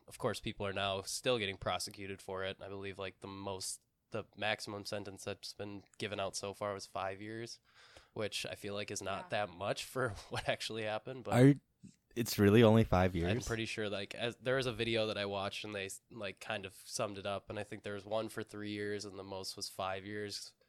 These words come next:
Speaker 1: for a guy that assaulted a security officer with a fire extinguisher.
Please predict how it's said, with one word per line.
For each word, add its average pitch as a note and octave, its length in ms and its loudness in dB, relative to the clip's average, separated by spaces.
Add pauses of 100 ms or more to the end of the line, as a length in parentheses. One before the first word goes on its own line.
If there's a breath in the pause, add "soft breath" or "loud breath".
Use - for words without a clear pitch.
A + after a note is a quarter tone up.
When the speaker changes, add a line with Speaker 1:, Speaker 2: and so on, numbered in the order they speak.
Speaker 1:
for G2+ 260 -4
a F#2 100 -6
guy G2 240 -4
that G2+ 160 -8 (120)
assaulted G#2+ 460 -4
a G#2 60 -6
security G#2+ 400 -6
officer G#2 360 -4
with G2 120 -12
a - 40 -20
fire G#2 320 -6
extinguisher. B2 640 -8